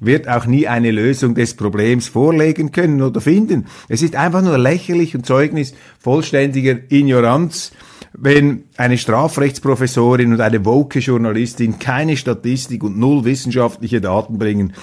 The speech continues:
welche die Täterschaft klar zuordnen würde. Aber es ist eben so offensichtlich so schön,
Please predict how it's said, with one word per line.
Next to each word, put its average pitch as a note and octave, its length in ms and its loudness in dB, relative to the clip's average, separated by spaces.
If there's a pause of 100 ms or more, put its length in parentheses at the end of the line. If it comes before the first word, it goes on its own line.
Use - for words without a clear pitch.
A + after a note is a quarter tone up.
(160)
welche G#2 240 0
die F#2+ 160 -4
Täterschaft F2 680 -6
klar D#2 340 -6 (260)
zuordnen A#2+ 840 0
würde. C3+ 220 2
Aber B2 80 -2
es C#3+ 80 -2
ist G3+ 120 -2
eben F3+ 180 0
so F#3 180 0
offensichtlich F#3+ 800 -2
so D3+ 100 0
schön, C#3+ 540 0